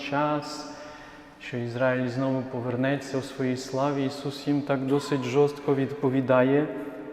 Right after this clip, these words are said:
ну, можна сказати, жорстко, тому що Він говорить: «Не ваша справа знати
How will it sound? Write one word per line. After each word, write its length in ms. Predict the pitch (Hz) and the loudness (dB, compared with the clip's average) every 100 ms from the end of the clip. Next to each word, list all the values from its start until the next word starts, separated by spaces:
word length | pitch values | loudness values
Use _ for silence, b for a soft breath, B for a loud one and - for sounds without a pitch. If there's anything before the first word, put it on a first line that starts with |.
| - - - - - - 135 131 | -14 -16 -18 -20 -18 -12 -10 -4
ну, 160 | 135 135 | 0 0
можна 400 | 131 131 123 123 | 2 0 0 -4
сказати, 540 | - 135 131 127 123 | -4 -2 0 0 0
жорстко, 580 | 123 120 120 - - 143 | -2 0 0 -2 -2 -2
тому 320 | 135 131 131 | 0 0 0
що 220 | 127 - | -2 -2
Він 160 | 131 135 | 2 2
говорить: 440 | 135 131 131 - | 2 2 2 0
«Не 220 | 120 139 175 | 2 4 4
ваша 460 | 143 139 - - | 4 4 2 -2
справа 600 | - - 127 127 120 120 | -4 -2 2 2 2 0
знати 460 | 110 127 117 117 | 0 0 0 -2